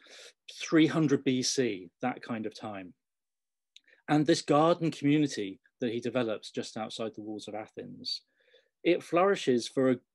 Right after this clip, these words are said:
good couple of centuries. So roughly from around three hundred B C down to the, the early part of the first century B C, we should say. And at that point, I think it's probably, uh, it's probably destroyed.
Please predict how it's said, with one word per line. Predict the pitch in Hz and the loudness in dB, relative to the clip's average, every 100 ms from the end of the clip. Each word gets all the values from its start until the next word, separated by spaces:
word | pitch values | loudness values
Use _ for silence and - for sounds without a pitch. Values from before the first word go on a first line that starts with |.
| _ | _
good | 170 175 175 - | 8 8 6 0
couple | - 156 - 139 | -10 -10 -2 -2
of | 123 | 0
centuries. | - 123 120 - 98 101 - - - _ _ | 2 2 0 -6 -12 -12 -10 -10 -12 _ _
So | - - 123 117 117 - - - _ _ _ - - | -2 2 4 2 0 -14 -20 -20 _ _ _ -20 -12
roughly | 147 120 165 156 - 139 127 | -4 4 4 4 0 2 2
from | 151 147 | 4 6
around | 135 131 123 120 | 6 6 4 0
three | - 131 | 0 0
hundred | 117 120 120 113 | 2 -2 -2 -2
B | 113 | -4
C | 101 - 107 | -4 -6 -6
down | 101 117 113 113 110 107 - | -2 -2 -2 -4 -6 -8 -8
to | 110 101 98 - - _ _ | -6 -6 -8 -14 -20 _ _
the, | 113 107 104 - | -2 0 -2 -6
the | 107 - | -6 -4
early | 117 117 107 | -4 -4 -6
part | - 104 - | -6 -8 -8
of | - | -14
the | |
first | - 104 - | -14 -12 -10
century | 104 - - | -12 -12 -12
B | 92 | -12
C, | 90 95 95 92 _ 104 | -10 -12 -12 -14 _ -16
we | |
should | 92 - | -14 -14
say. | - 90 87 | -16 -16 -14
And | 113 107 | -12 -8
at | 135 127 | -6 -2
that | 127 123 | -2 -2
point, | 110 101 | -10 -10
I | 110 | -10
think | 107 | -12
it's | 110 | -14
probably, | - 110 - 95 95 - - | -12 -12 -10 -14 -14 -16 -14
uh, | 98 - 110 - | -14 -12 -14 -14
it's | - | -20
probably | - 104 95 92 | -14 -14 -12 -16
destroyed. | 104 - 98 92 90 | -16 -16 -14 -14 -16